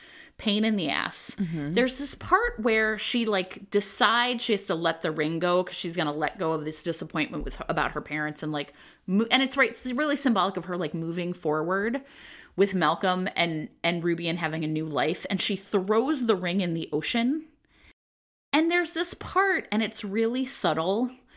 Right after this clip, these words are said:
Speaker 1: where all of a sudden she talks about, like, the depression and all these things, like, sort of just, like, drifting away from her. And I found myself wondering if her parents hadn't essentially, like, jinxed her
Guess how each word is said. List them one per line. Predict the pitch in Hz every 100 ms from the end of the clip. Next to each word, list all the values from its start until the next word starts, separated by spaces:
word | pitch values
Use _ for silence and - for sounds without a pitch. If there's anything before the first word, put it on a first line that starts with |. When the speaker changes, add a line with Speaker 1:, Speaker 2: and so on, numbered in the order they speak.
| - _
Speaker 1:
where | - 214 220 -
all | 214 285
of | 294
a |
sudden | - 247 226
she | 214 -
talks | 202 190 -
about, | 180 147
like, | - 147 160
the | 160
depression | - - - 285 - 262
and | 233 180
all | 202
these | 233 220
things, | - 214 214 214
like, | 175
sort | - 196
of | 180
just, | 180 185
like, | 208 160
drifting | 160 180 202 - 240
away | 190 170
from | 175 165
her. | 160 151 104 117 - - - - -
And | -
I | 302 339
found | 381 453 539
myself | 480 - 339 -
wondering | 170 180 180 165 160 156
if | -
her | - 403 480
parents | - 285 226 185 -
hadn't | - 220 220 233
essentially, | 185 - 220 226 220 180 180
like, | 170 156 160
jinxed | 151 - 196 262 -
her | - 339 359 403